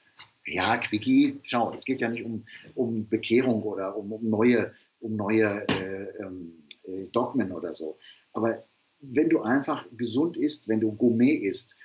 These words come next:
dann verliert das an Interesse. Dann, dann ist das ab und zu mal ganz nett, aber das befriedigt dich nicht in der Tiefe, ne? Darum geht es,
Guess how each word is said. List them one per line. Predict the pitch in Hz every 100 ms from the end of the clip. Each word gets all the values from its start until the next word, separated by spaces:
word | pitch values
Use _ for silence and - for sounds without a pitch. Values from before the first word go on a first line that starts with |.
| - _
dann | 98 107
verliert | 120 113 175
das | 127 -
an | 92
Interesse. | 107 - 180 120 98
Dann, | 104 107 104 104
dann | 113
ist | 123 -
das | 131 -
ab | 135
und | 151
zu | - 156
mal | 135
ganz | 117 107
nett, | 110 131 - -
aber | 110 110
das | 107
befriedigt | - 120 127 143 120 87
dich | 85
nicht | 82 82
in |
der | 85 76
Tiefe, | 87 - - - _ _
ne? | 87 98 - _ _ -
Darum | 101 123
geht | 107 98 -
es, | -